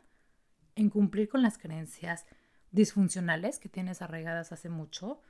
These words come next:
¿O tal vez la recompensa está en seguir aumentando tus miedos y no ponerte en una situación vulnerable? ¿O quizá en seguir,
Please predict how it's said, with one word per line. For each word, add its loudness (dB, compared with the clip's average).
¿O -10
tal 2
vez 6
la 4
recompensa 0
está -2
en 6
seguir 8
aumentando 8
tus -6
miedos 6
y 2
no 8
ponerte 4
en -4
una -4
situación -10
vulnerable? 0
¿O 0
quizá 2
en 0
seguir, -2